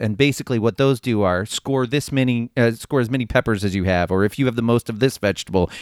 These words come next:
you get to score it, or tomatoes count as minus points, and the, and these carrots count as plus two points, or whatever.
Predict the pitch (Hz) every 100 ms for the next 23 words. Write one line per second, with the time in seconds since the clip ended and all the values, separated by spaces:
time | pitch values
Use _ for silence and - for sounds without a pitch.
0 | - 117 104 101 101 - 104 98 - 180
1 | 139 113 - - - - 143 135 147 131
2 | - 127 110 - 113 104 139 151 131 -
3 | 120 117 113 - 113 107 104 143 135 143
4 | 123 110 110 - 147 120 113 - 104 107
5 | 104 - _ _ _ - 117 - - 135
6 | 95 - - 87 90 98 95 123 104 82